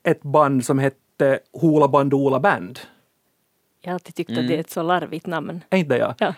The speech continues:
Speaker 1: Men, men de hade ju den
Speaker 3: Ja,
Speaker 1: här,
Speaker 3: eh,
Speaker 1: ja.
Speaker 3: eh, eh, talar ju, alltså namnet talar ju verkligen om sin tid. Det var ju en tid när f-, band kunde heta det här
Speaker 1: Mm.
Speaker 3: och inte vara som ironiska.
Speaker 1: <laughs>
Speaker 3: Det är en fin tid.
Speaker 1: Ja, Mikael Wiehe, Björn Afzelius,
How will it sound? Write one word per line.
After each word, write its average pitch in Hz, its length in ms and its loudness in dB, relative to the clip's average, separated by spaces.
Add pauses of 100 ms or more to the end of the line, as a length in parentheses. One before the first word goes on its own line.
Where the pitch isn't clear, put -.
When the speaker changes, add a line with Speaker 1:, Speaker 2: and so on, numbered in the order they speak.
(220)
Speaker 1:
Men, 185 160 2
men 185 180 2
de 202 100 6
hade 190 240 2
ju 160 80 4
den 156 120 6
Speaker 3:
Ja, 156 60 6
Speaker 1:
här, 139 80 4
Speaker 3:
eh, 135 80 4 (100)
Speaker 1:
ja. 131 60 6
Speaker 3:
eh, 117 60 4 (120)
eh, 139 80 4
talar 156 440 6
ju, 127 160 6
alltså 117 200 2
namnet 127 540 2
talar 110 260 4
ju 104 60 0
verkligen 110 460 0
om 98 140 -6
sin 101 220 -10
tid. 113 360 -8
Det 104 160 -2
var 127 100 4
ju 117 140 0
en 104 100 -6
tid 113 280 -8
när 101 100 -2
f-, - 220 -8
band 107 480 -2
kunde 101 280 -8
heta 120 360 -2
det 95 80 -12
här 92 400 -8
Speaker 1:
Mm. 131 300 2
Speaker 3:
och 107 100 -2
inte 104 240 -8
vara 98 80 -4
som 98 220 -8
ironiska. 98 800 -10
Speaker 1:
<laughs> - 60 -10 (800)
Speaker 3:
Det 190 160 -4
är 202 40 -4
en 202 60 -6
fin 135 280 -4
tid. 78 300 -12 (880)
Speaker 1:
Ja, 156 320 6 (240)
Mikael 175 420 2
Wiehe, 139 380 2
Björn 135 460 4
Afzelius, 135 760 0